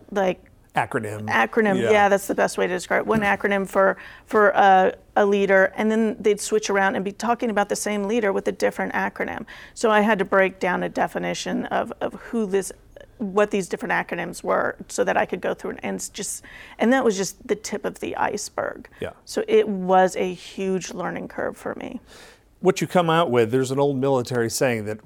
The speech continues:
Speaker 2: we're on broadcast television, so I can't say it, but snafu actually means something if you know what the letters mean. Um,
Speaker 1: <laughs> Yeah.
Speaker 2: <laughs> and, and, and you certainly, you certainly un-,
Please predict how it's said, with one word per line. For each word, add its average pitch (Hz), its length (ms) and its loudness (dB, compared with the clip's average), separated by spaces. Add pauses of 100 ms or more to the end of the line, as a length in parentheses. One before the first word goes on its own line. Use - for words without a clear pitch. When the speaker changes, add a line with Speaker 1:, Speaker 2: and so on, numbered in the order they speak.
Speaker 2:
we're 135 100 0
on 123 140 2
broadcast 120 480 0
television, 110 420 2
so 113 180 -2
I 113 120 2
can't 120 200 -4
say 117 180 0
it, 101 60 -4
but 107 120 -14
snafu 143 580 0 (240)
actually 135 380 -2
means 123 320 -4
something 104 340 -4
if 101 160 -8
you 120 80 -4
know 117 140 0
what 107 140 0
the 113 60 -4
letters 113 320 0
mean. 95 240 -10 (500)
Um, 127 420 0 (120)
Speaker 1:
<laughs> - 140 -6
Yeah. 202 420 2
Speaker 2:
<laughs> - 640 -4
and, 143 160 4
and, - 80 -8
and 147 180 0
you 170 120 4
certainly, 160 560 2
you 147 140 0
certainly 139 460 0
un-, 131 260 0